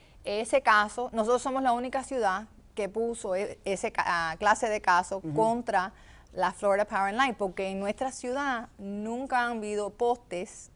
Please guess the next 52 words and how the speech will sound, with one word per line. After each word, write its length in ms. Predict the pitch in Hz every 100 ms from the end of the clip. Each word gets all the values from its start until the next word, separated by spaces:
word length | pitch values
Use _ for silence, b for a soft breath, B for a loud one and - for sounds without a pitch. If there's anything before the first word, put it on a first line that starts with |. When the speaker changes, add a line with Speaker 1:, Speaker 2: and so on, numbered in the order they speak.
| - - - -
Speaker 1:
a 140 | 190
mayor 600 | 196 185 190 196 208 226 -
al-, 300 | 196 196 185 -
altitud, 520 | 180 180 180 - 285
Speaker 2:
Altura. 320 | 269 277 240
Speaker 1:
sí, 240 | 190 247 220
de, 460 | 190 190 185 180 185
de 320 | 180 185 180
setenta 360 | - 185 190
y 20 | 190
cinco 260 | 196 190
pies. 220 | 190 220
Speaker 2:
¿Usted 180 | 175 170
cree 140 | 202 190
que 120 | 185
las 220 | 165 160
otras 180 | 175 165
ciudades 440 | 165 170 165 165
han 260 | - 151 147
hecho 160 | 160
mal 220 | 151 156 147
en 60 | 135
continuar 420 | 143 131 131 147
con 140 | 135 135
la 80 | 127
demanda? 340 | 123 110 95
Con 120 | 104
la 40 | 117
demanda 300 | 123 143 143
que 80 |
usted 160 | 135 139
está 100 | 131
continuando, 440 | 131 127 123 127
Speaker 1:
Bueno. 260 | 117 143 202
Speaker 2:
Pinecrest, 260 | 156 156 110
Miami, 480 | 107 127 156 156
etcétera, 340 | 139 - 127 123
etcétera. 280 | 131 135 B B -
Yo 100 | 151
sé 80 | 185
que 80 | 170
usted 140 | 165
no 100 | 151
puede 140 | 151
hablar 260 | 143 135 131
por 160 | 127 113
ello, 160 | 87
pero 140 | 82 117
sin 220 | 139 127
lugar 220 | 131 147
a 20 |
duda, 240 | 151 151